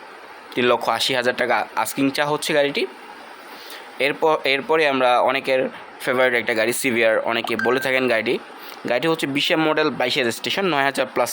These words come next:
রান করা, মাইলেজ পাবেন পাঁচচল্লিশ plus, দুই বছর পেপারস আপডেট আছে। গাড়িটির দাম হচ্ছে তিন লক্ষ পঁয়ত্রিশ হাজার টাকা ভিউয়ার্স, তিন লক্ষ, তিন লক্ষ পঁয়ত্রিশ হাজার টাকা Honda সিভিআর, এই গাড়িটির দাম চাওয়া হচ্ছে।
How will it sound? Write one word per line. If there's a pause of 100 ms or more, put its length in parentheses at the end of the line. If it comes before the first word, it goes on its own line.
রান (100)
করা, (120)
মাইলেজ
পাবেন (120)
পাঁচচল্লিশ
plus, (420)
দুই
বছর
পেপারস (120)
আপডেট
আছে।
গাড়িটির
দাম
হচ্ছে
তিন
লক্ষ (180)
পঁয়ত্রিশ
হাজার
টাকা
ভিউয়ার্স, (680)
তিন
লক্ষ, (960)
তিন (100)
লক্ষ (300)
পঁয়ত্রিশ
হাজার (100)
টাকা (560)
Honda (100)
সিভিআর, (500)
এই
গাড়িটির
দাম
চাওয়া
হচ্ছে।